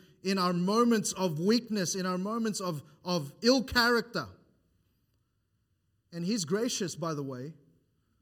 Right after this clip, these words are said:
but he'll also correct. And we need to speak acceptably, and we, we ought to have the rule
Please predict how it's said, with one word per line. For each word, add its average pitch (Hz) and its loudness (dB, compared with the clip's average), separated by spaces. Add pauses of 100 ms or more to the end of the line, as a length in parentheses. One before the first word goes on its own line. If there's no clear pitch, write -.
(1000)
but 185 -4
he'll 202 0
also 208 -2
correct. 202 -8 (960)
And 190 -4
we 214 0
need 240 -4
to 214 -6
speak 190 0
acceptably, 180 -4
and 185 -6
we, 208 -2 (500)
we 208 -2
ought 247 2
to 220 4
have 190 -2
the 175 0
rule 180 -4